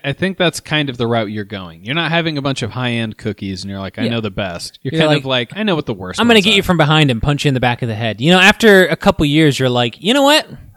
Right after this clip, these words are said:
Speaker 2: I don't think I like that
Speaker 1: This,
Speaker 2: position."
Speaker 1: this might not be worth the money. Yeah.
Speaker 2: <laughs> You know, the, the three fifty that I'm charging you, three dollars fifty cents,
Speaker 1: Yes.
Speaker 2: isn't, isn't really worth the head wound, you know?
Speaker 1: Yeah, so Nick, no thank you. Go to somewhere else.
Speaker 2: <laughs> Yeah.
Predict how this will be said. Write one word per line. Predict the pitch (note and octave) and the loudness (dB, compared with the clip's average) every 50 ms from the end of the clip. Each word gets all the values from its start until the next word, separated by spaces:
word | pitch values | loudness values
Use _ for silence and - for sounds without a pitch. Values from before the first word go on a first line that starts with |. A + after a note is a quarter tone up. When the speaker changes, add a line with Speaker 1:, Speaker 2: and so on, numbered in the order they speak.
| _ _ - | _ _ -6
Speaker 2:
I | - C4 | -4 -2
don't | E4 E4 A#3+ | -2 -2 0
think | A#3+ A3+ - | 0 0 0
I | A3+ G3+ | 0 -2
like | G#3 A#3+ A#3+ - | -2 -2 -4 -6
that | C#3+ A2 G2+ | -8 -10 -8
Speaker 1:
This, | - - | -6 -4
Speaker 2:
position." | G3 G3+ - - - - - | -4 -4 -4 -6 -10 -10 -10
Speaker 1:
this | - - - | -10 -10 -10
might | A4 G#4+ E4 | -8 -4 -2
not | D4 B3 | -2 0
be | G#3 G#3+ | 0 0
worth | G3+ G3 F#3 - | 0 0 0 -2
the | F3 D#3 | -2 -4
money. | D#3 D3 A#2 F2+ D2+ F2 | -2 -4 -4 -6 -10 -8
Yeah. | G#2 A#2+ G#2+ - D#3+ E3+ - D5+ D5 C#5+ - - - | -6 -4 -4 0 0 0 0 0 -2 -8 -10 -8 -8
Speaker 2:
<laughs> | G#3+ A3+ - - _ - - - - - - _ | -10 -10 -10 -14 _ -20 -20 -20 -20 -20 -18 _
You | - B3+ A#3 | -2 4 6
know, | G#3+ G3 | 6 6
the, | F3 F#3 F3 _ _ - _ _ _ _ _ _ _ _ _ _ _ _ _ _ _ | 6 4 -2 _ _ -20 _ _ _ _ _ _ _ _ _ _ _ _ _ _ _
the | - D3+ | -10 -6
three | - - G#3 A3+ G3+ | -4 -2 0 0 0
fifty | - - G#3+ - - D3+ C3 | 0 0 -2 0 0 -4 -2
that | B2+ C3 B2+ | -2 -2 -2
I'm | A#2+ A#2+ | -2 -2
charging | - D#3 D3+ C#3+ B2+ A#2 G#2 | 0 0 0 0 -2 -2 -6
you, | G2 G2 G#2 | -6 -6 -6
three | - - D3 C#3+ | -4 -2 2 4
dollars | C#3 B2 A#2 G#2+ | 6 6 6 4
fifty | - A#2+ - - G2+ | 2 -2 -4 -4 -6
cents, | - - A#2 G#2 F#2+ F#2+ - - - | -4 -4 -4 -4 -4 -6 -8 -8 -4
Speaker 1:
Yes. | - - D3 | -4 -2 -2
Speaker 2:
isn't, | F#3 E3 F#3 | -2 -2 0
isn't | F#3 G#3 G#3+ | -2 0 0
really | F#3+ E3+ D#3+ D3 | 2 2 4 4
worth | C#3+ C3 D3+ D#3 D3 C3 - - | 4 6 6 6 4 4 2 -2
the | - A#2 G#2+ | 0 0 0
head | A#2+ C#3 B2+ A2 | 0 -2 -4 -6
wound, | G#2+ G2+ G2 G#2 G2 G#2 A#2 | -10 -12 -12 -12 -14 -12 -12
you | B2+ A#2 | -10 -8
know? | A2+ A2+ B2 A#2+ A2+ A#2 _ _ _ _ _ _ _ _ _ _ _ | -8 -8 -8 -8 -10 -16 _ _ _ _ _ _ _ _ _ _ _
Speaker 1:
Yeah, | - B2 F#2 F2 | -8 -6 -6 -6
so | F#2+ - - D3 C3+ B2+ A#2+ | -8 -8 -4 -2 0 0 0
Nick, | B2 C#3 D3+ D3+ D3 - - | 0 0 0 0 0 -2 -4
no | D3+ C#3+ C#3 | -2 -2 -2
thank | - D#3 C#3 C#3 C3 - - | -2 -2 -4 -4 -4 -6 -6
you. | A2+ G#2 G#2 G#2+ G#2+ _ - | -6 -6 -6 -8 -10 _ -6
Go | - B2 A#2+ | -4 -4 -2
to | A2+ A2 | -2 -4
somewhere | - - A#2+ A2 A2 G#2+ | -6 -6 -4 -4 -4 -6
else. | A2 G#2+ G2+ G2 G#3+ F3+ - - | -6 -6 -6 -6 -6 -6 -2 2
Speaker 2:
<laughs> | F#3+ | 2
Yeah. | D3+ - | 2 2